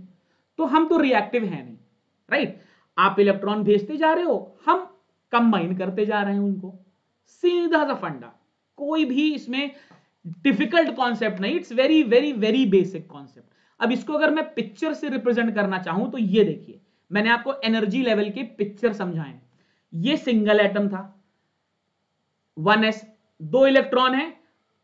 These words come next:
अच्छा, Pauli's exclusion principle, no two electrons can have the same set of all the four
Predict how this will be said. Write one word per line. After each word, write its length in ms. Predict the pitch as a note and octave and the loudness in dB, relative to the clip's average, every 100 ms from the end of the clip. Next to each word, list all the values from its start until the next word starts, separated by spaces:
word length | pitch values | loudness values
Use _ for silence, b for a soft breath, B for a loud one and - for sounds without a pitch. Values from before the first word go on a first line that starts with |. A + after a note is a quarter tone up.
| _ B3 | _ -4
अच्छा, 400 | G#3+ F3+ - - | -2 -2 -6 0
Pauli's 400 | A#3 B3 D4+ D4 | 2 4 4 2
exclusion 640 | D4 - B3 B3 A#3+ C#4 | -2 -4 -4 -2 0 0
principle, 480 | G#3 A#3 G#3 G3 F#3 - - E3 | 0 -2 -2 -4 -6 -8 -8 0
no 120 | A3 D#4 | 2 4
two 260 | D#4+ D#4+ D#4 | 2 2 2
electrons 540 | D4 D4 C4 C4+ - B3 | 0 0 -2 -2 -4 -4
can 180 | A#3+ A3 | -2 0
have 160 | A3+ | 0
the 100 | A3+ | -2
same 440 | B3+ - C4 C#4+ C#4+ | -8 -6 -4 -4 -2
set 140 | B3+ A#3+ | -4 0
of 160 | C#4 - - | -2 -2 2
all 240 | D4+ F4 | 4 4
the 80 | D#4+ D4+ | 0 -2
four 140 | C#4 | -4